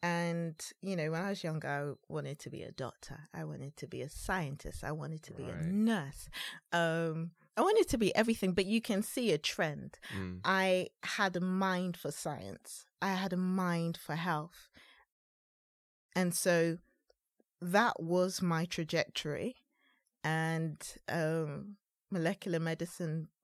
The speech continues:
Speaker 1: provided the foundation
Speaker 2: Yeah.
Speaker 1: for me.
Speaker 2: Where did that, where did that mind for science, I guess, come from? Was it like, yeah, where, where did it come from? Yeah.
Speaker 1: So that's a good question. I think,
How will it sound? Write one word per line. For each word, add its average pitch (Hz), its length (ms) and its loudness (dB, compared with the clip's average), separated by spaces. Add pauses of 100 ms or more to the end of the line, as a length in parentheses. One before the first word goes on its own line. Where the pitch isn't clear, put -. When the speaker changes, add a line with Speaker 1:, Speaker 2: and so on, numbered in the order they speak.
Speaker 1:
provided 165 640 -2 (100)
the 170 80 -2
foundation 160 800 -2 (180)
Speaker 2:
Yeah. 95 380 -6
Speaker 1:
for - 160 -6
me. 165 280 -6 (340)
Speaker 2:
Where 120 160 8
did 294 140 -2
that, - 200 0
where 147 160 4
did 165 160 -8
that 117 160 0
mind 107 420 0
for - 140 -8
science, 95 540 -6
I 95 80 -4
guess, 90 240 -6
come 95 220 -4
from? 82 380 -6 (340)
Was 92 140 -4
it 90 140 -4 (120)
like, 90 200 -4 (300)
yeah, 85 200 -2 (340)
where, 98 160 -12
where 90 140 -6
did 87 120 -8
it 85 60 -12
come 87 120 -8
from? 90 220 -14
Yeah. 90 160 -10
Speaker 1:
So - 160 -2
that's 320 200 -4
a 269 40 -8
good 175 180 -4
question. 175 760 -6 (1300)
I 262 100 2
think, - 580 -4